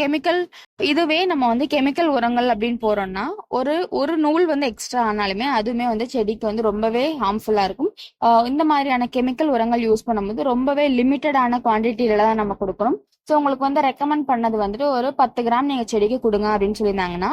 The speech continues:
வெயில் காலத்தை பொறுத்தளவுல நீங்க அதுலயுமே பாதி தான் வந்து கொடுக்கணும். So ஒரு அஞ்சு கிராம் மட்டும்தான் செடிகளுக்கு கொடுக்குற மாதிரி இருக்கும். So அப்பதான் பார்த்துட்டீங்கன்னா உங்களுக்கு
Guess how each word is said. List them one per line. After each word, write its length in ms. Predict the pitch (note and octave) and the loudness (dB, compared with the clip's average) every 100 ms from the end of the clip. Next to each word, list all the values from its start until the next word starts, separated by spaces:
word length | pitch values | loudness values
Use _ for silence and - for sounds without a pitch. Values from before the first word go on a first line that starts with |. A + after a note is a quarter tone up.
| F#4 | 0
வெயில் 300 | C4+ B3 C#4+ | 2 0 2
காலத்தை 240 | D#4 D4 A3+ | 0 0 0
பொறுத்தளவுல 560 | A3 G#3 G3+ F3+ F#3 F4+ - - | -2 0 0 0 0 0 -2 -14
நீங்க 220 | - C4+ C4 A#3 | -4 -2 2 2
அதுலயுமே 420 | C4+ D4 C#4 D#4 - | 2 2 2 0 0
பாதி 380 | C#4+ B3 C4 C#4 | 2 2 2 0
தான் 200 | A#3+ B3+ | -2 -2
வந்து 200 | A3 B3+ | -4 -6
கொடுக்கணும். 420 | A3+ G3 G3 G#3 G#4 _ _ | -6 -4 -4 -4 -6 _ _
So 140 | D4+ | 0
ஒரு 100 | D4 | 0
அஞ்சு 240 | C#4 E4 E4 | 2 0 0
கிராம் 260 | B3+ C4 B3+ | 0 0 0
மட்டும்தான் 360 | G3+ G3 B3+ | -2 -4 -2
செடிகளுக்கு 400 | C#4 A3 A#3 A3 A3+ | 2 2 2 -2 -2
கொடுக்குற 260 | G3+ G3+ G3+ | -2 -2 -2
மாதிரி 240 | F#3+ F#3 | -2 -4
இருக்கும். 260 | F3+ C#4 D#4 | -4 -4 -4
So 100 | D4+ | 0
அப்பதான் 460 | A3+ - B3+ C4 C#4 | 0 0 -2 0 2
பார்த்துட்டீங்கன்னா 480 | B3 A3 G#3 G3 A#3 | 0 -2 -6 -4 -2
உங்களுக்கு 440 | D4 A#3+ G#3 G3+ | -2 0 -2 -2